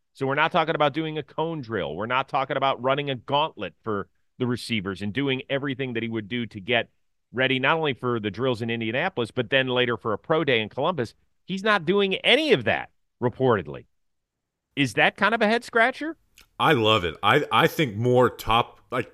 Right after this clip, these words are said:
Speaker 2: we need the mid round guys. They need to put testing numbers up. I think, I love this for the top guys who are bona fide studs.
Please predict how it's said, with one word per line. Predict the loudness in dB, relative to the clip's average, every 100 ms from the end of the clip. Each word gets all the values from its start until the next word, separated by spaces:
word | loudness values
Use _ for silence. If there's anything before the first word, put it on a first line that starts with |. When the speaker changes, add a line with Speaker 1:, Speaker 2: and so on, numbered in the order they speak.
| _
Speaker 2:
we | -18 -8 -4
need | 0 0
the | 2
mid | 2 2
round | 2 2
guys. | 2 2
They | -2
need | -6
to | -6
put | -6 -4
testing | -4 -4 -6 -8
numbers | -8 -4
up. | -4 -6 -4
I | -2 -2
think, | -4 -8 -10 _ -4
I | 0 0
love | 0 -2 -2 -4
this | -8
for | -8 -8
the | -8
top | -4 -6 -4
guys | -6 -6
who | -8
are | -8
bona | -8 -10 -8
fide | -6 -6 -6 _ -20 -20 -20 -18
studs. | -12 -8 -8 -10